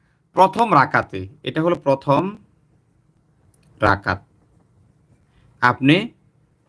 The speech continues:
শেষ করলেন, মানে প্রথম রাকাতের দাঁড়ানো অবস্থায় যা যা পাঠ করতে হয় তা শেষ করলেন। যেমন নিয়ত করছেন, সানা পড়ছেন, আউযুবিল্লাহ বিসমিল্লাহ পড়ছেন, সূরা ফাতিহা পড়ছেন, অন্য একটা সূরা পড়ছেন।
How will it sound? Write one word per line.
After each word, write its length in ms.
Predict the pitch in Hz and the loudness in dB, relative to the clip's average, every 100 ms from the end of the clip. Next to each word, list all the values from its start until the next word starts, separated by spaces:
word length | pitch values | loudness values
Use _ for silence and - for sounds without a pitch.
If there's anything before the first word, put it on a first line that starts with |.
| _ _ _ | _ _ _
শেষ 320 | - 165 156 | -2 0 0
করলেন, 320 | - 120 98 | 0 2 2
মানে 180 | 104 139 | 2 2
প্রথম 540 | 143 180 180 226 233 | 2 2 2 0 2
রাকাতের 520 | 160 151 165 156 208 131 | 0 2 -2 -4 -6 0
দাঁড়ানো 380 | 139 147 170 | 4 6 6
অবস্থায় 400 | 202 156 151 180 | 4 2 0 -4
যা 160 | 131 131 | -2 -2
যা 100 | 156 | -2
পাঠ 240 | 156 147 | -4 -4
করতে 220 | - 143 190 | -6 -8 -6
হয় 80 | |
তা 140 | 196 127 | 0 0
শেষ 240 | - 117 | 0 -8
করলেন। 340 | - 107 95 104 | -6 -6 -4 2
যেমন 340 | 180 185 196 - _ _ _ | 4 2 0 -10 _ _ _
নিয়ত 320 | 143 175 190 - | 4 6 4 -2
করছেন, 480 | 190 - 208 233 262 _ _ _ | -8 -6 -8 -10 -12 _ _ _
সানা 300 | - 160 160 | -4 2 2
পড়ছেন, 560 | 165 185 147 - 214 247 - _ _ - | 2 -2 -2 -4 -4 -4 -8 _ _ 2
আউযুবিল্লাহ 480 | 165 170 175 196 | 2 2 2 0
বিসমিল্লাহ 420 | 156 151 160 170 160 | 0 -2 -2 -4 -4
পড়ছেন, 440 | 170 - 202 214 - _ _ | -8 -6 -6 -6 -12 _ _
সূরা 280 | - 156 147 | -8 0 0
ফাতিহা 380 | 147 143 143 180 | 2 0 0 -2
পড়ছেন, 460 | 185 180 - 214 262 _ _ - | -2 -6 -4 -4 -6 _ _ -4
অন্য 220 | 175 175 | 0 0
একটা 180 | 156 147 | 0 -2
সূরা 240 | 147 135 | 0 0
পড়ছেন। 500 | 117 104 - - 95 | 0 -2 -14 -12 -14